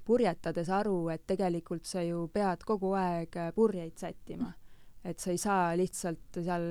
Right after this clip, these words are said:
ühe, ühtemoodi merel olla paigal ja siis on kõik hästi, et, et tegelikult tuleb kogu aeg nagu, äh, voolata ja seda oma, oma teed, äh,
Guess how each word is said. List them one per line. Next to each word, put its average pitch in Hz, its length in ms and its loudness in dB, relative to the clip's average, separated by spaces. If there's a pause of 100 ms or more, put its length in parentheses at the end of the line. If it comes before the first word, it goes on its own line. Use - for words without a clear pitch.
(140)
ühe, 196 300 2 (140)
ühtemoodi 190 680 0
merel 185 400 2
olla 170 360 0 (340)
paigal 190 500 0
ja - 20 2
siis 175 220 -4
on 170 100 -4
kõik 180 240 -4
hästi, 190 460 -6
et, - 160 -10
et - 80 -12
tegelikult 185 500 -6
tuleb 190 300 -2
kogu 196 240 -2
aeg 175 160 0
nagu, 175 380 -4 (400)
äh, 175 400 -2
voolata 202 580 0
ja 165 80 -2
seda 170 280 -6
oma, 170 520 -2 (280)
oma 185 220 2
teed, 180 540 2
äh, 170 960 -6